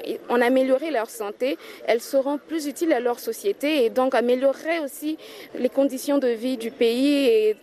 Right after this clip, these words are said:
le social et le professionnel du pays s'améliorerait. Malheureusement,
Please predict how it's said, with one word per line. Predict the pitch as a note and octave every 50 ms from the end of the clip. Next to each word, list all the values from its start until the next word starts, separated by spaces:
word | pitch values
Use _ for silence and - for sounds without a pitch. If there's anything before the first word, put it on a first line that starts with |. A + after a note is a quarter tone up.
| - - - - -
le | B3 A#3+ A#3+
social | A#3 - A#3 A#3 - - C4+ C4+ C4 C4+ C#4+ D4 D#4+ - _ - - - - - -
et | B3 B3+
le | A#3+ A#3
professionnel | - - B3+ - B3 A#3+ - C4 A#3+ A3+ A3 A3 C4 A#3+
du | B3 -
pays | - A3 A3 A#3+ C4+
s'améliorerait. | - - C4 A#3+ A3 A3 G#3+ A#3 A#3+ C#4 - B3+ A#3+ A#3 - - - - - - - -
Malheureusement, | - G#3 G#3+ A3 A3 G#3 A3+ G#3+ G#3+ - A#3 A#3+ B3 C#4 E4